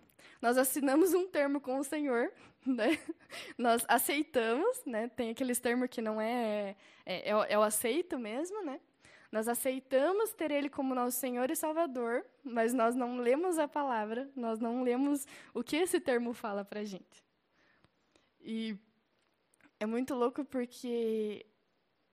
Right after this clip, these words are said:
como eu imagino como, eu ainda não tô nesse nível, né? Mas eu vou tá, em nome de Jesus.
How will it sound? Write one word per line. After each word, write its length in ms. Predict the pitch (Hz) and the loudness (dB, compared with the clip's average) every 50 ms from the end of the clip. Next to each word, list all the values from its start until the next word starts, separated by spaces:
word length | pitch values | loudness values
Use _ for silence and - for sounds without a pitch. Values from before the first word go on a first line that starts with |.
| _ _ _ _ - _ _ _ _ _ _ _ _ _ _ _ _ - | _ _ _ _ -20 _ _ _ _ _ _ _ _ _ _ _ _ -4
como 460 | - 262 262 277 294 320 330 320 302 | 0 0 2 2 2 0 0 0 0
eu 200 | 269 240 233 240 | 0 2 2 0
imagino 480 | 240 254 247 247 247 254 262 277 269 | 0 0 -2 -2 -2 -2 -2 -4 -4
como, 480 | 277 - 269 247 269 285 285 262 226 208 | -6 -4 -4 -2 -2 0 -2 -2 -4 -4
eu 120 | 214 - | -6 -8
ainda 220 | 208 220 262 311 330 | -6 -4 -2 0 0
não 140 | 330 311 294 | 0 0 0
tô 100 | - 294 | 0 0
nesse 260 | 294 294 285 - - | 0 0 -2 -4 -6
nível, 280 | 254 254 240 220 208 | -6 -6 -6 -8 -10
né? 120 | 208 208 214 | -10 -10 -10
Mas 380 | 214 214 220 254 285 277 - _ _ _ - - - _ _ _ - | -10 -10 -10 -10 -10 -12 -16 _ _ _ -20 -20 -20 _ _ _ -20
eu 60 | - 185 | -18 -14
vou 120 | 190 220 | -12 -10
tá, 220 | - - 247 185 - _ _ - | -8 -8 -8 -8 -10 _ _ -16
em 40 | 208 | -14
nome 180 | 190 190 185 | -12 -12 -12
de 80 | 190 - | -12 -14
Jesus. 400 | 277 330 - - - - - | -14 -14 -14 -18 -18 -20 -20